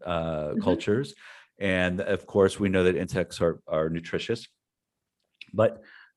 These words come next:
Speaker 1: in some cases, I'm seeing that these creepy, crawly critters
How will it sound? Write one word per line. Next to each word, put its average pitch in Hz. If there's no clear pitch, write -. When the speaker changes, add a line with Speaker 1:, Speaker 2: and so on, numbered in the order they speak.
Speaker 1:
in 123
some 160
cases, 101
I'm 110
seeing 104
that 95
these 95
creepy, 104
crawly 95
critters 90